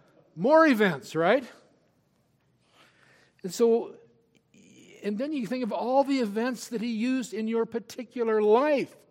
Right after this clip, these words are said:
The people he brought into your life, the events, the sickness, the job. Who knows all the events? Think of a God who's orchestrating all these things in such a way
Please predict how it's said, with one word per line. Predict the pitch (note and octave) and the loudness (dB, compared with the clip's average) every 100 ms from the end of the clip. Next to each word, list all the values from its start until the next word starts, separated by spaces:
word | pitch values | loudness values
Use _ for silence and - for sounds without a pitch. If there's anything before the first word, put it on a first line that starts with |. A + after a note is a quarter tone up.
| _ _ _ _ - | _ _ _ _ -12
The | G#3 | -12
people | - D4 D4+ B3 | -2 0 2 0
he | F#3+ | 0
brought | F3 E3+ D#3+ D#3+ | -2 0 2 2
into | D3+ D3 | -2 -6
your | D3 | -4
life, | D3 C#3+ C#3 | -2 -2 -4
the | G#3+ | -8
events, | F#3+ A3 B3+ G3+ - _ _ | -6 -4 -4 -4 -8 _ _
the | G#3+ | -12
sickness, | - C#4+ C#4 G#3 F3 | -6 -6 -6 -6 -6
the | F#3 | -8
job. | E3+ A#3+ A#3 - - _ | -6 -4 -4 -6 -20 _
Who | D#4 E4 | -4 -2
knows | C4+ D4+ D#4+ A3 | 2 4 4 2
all | G#3+ F#3+ | 4 4
the | E3+ | 2
events? | D3+ D3 B2 G#2+ - _ _ _ _ _ _ _ _ - | -2 -4 -10 -14 -20 _ _ _ _ _ _ _ _ -8
Think | D4 E4 | -4 -2
of | C#4+ | 0
a | G#3 | 0
God | D#3 G#3+ C#4 C4 | 0 0 2 2
who's | A3+ F3 | -2 -4
orchestrating | G3 A#3+ C4 C4 A3+ B3+ B3 A3 | -8 0 0 0 -10 -4 -2 -2
all | F3 G#3+ C4 C#4+ | -4 2 4 4
these | C#4+ A3 | 2 -6
things | - B3+ C4 G#3 | -6 -4 -4 -6
in | G#3+ | -10
such | - G#3+ - | -6 -6 -4
a | G3 | -2
way | F#3 E3+ D3 | 2 4 2